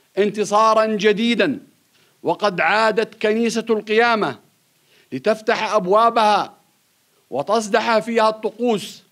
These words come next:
بعد أن أغلقت أبوابها ولأول مرة في التاريخ احتجاجا على المساس بالمقدسات. فنحن نتقاسم هنا الحب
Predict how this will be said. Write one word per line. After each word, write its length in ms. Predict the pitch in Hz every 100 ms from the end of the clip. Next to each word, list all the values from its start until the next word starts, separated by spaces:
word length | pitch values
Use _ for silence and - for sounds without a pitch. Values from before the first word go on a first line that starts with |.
| _ _ _ _ _ _ _
بعد 360 | 120 190 214 202
أن 220 | 220 208
أغلقت 520 | 214 208 220 226 -
أبوابها 920 | 202 190 175 220 233 226 208 220 214
ولأول 640 | 202 208 202 208 220 220 214
مرة 320 | 220 220 214
في 80 | 196
التاريخ 680 | - 214 208 233 240 - - _ _ _ _ _ _ _ 233
احتجاجا 840 | 202 208 214 226 233 202 208 190 - _ _ _ _ _ _
على 300 | 156 214 233
المساس 580 | 208 202 196 233 233 180
بالمقدسات. 1000 | 185 185 180 175 180 160 170 196 185 147 - _ _
فنحن 580 | - 156 214 220 226 226 - _ _ _ _ _ _ _
نتقاسم 760 | - 208 202 202 226 233 240 233
هنا 500 | 220 269 262 190 - - _ _ _ _ _ _ -
الحب 640 | 180 170 240 185 165 104